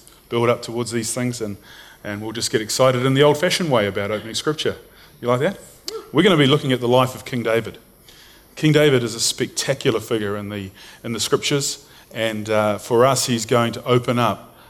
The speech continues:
an understanding of what it means to be a leader, what it means to be called, what it means, ne-, means to be frail and to be vulnerable and to go through processes of restoration after brokenness.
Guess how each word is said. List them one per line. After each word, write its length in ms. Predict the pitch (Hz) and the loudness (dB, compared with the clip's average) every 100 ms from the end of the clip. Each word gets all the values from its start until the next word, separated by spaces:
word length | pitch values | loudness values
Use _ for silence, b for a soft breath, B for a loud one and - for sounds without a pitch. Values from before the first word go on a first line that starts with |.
| B | B
an 80 | 117 | -4
understanding 720 | 135 131 - 143 143 135 123 | -2 0 -2 2 2 2 2
of 180 | 107 107 | 0 2
what 140 | 123 | 0
it 80 | 110 | 0
means 340 | 120 131 123 | 0 0 0
to 120 | - | -6
be 120 | 113 110 | -4 -2
a 60 | |
leader, 320 | 104 131 143 | 2 4 4
what 120 | 120 110 | 4 0
it 60 | |
means 240 | 113 120 - | -2 -4 -4
to 80 | |
be 80 | 104 | -8
called, 460 | 104 - 135 135 139 - B B | -12 2 4 4 0 -10 B B
what 120 | 123 | 2
it 80 | 123 | 2
means, 440 | 127 131 - - 143 | 4 4 2 -4 -4
ne-, 240 | 127 127 135 | -2 -2 0
means 260 | 139 131 | 0 0
to 100 | - | -4
be 120 | 123 | -6
frail 500 | 117 - 143 143 101 85 - - - B B B B B | -6 -4 0 0 0 -6 -20 -20 -20 B B B B B
and 280 | - 117 110 | -8 -6 -6
to 160 | 107 113 | -6 -6
be 100 | 110 | -6
vulnerable 680 | 98 127 143 135 104 87 76 - _ b b 127 | 2 4 6 4 2 -4 -14 -20 _ b b -12
and 180 | 110 | -8
to 140 | 107 123 | -6 0
go 180 | 120 117 | 2 2
through 200 | - 110 | -2 -6
processes 640 | - 120 - 113 117 101 | 0 0 0 -4 -6 -2
of 200 | 110 - - B B | -2 -4 -14 B B
restoration 760 | 117 120 - 113 135 139 - 101 | 0 0 0 2 4 4 -2 -4
after 260 | 101 - | -6 -8
brokenness. 760 | 104 113 113 101 82 80 - - | 2 2 2 -4 -12 -12 -12 -14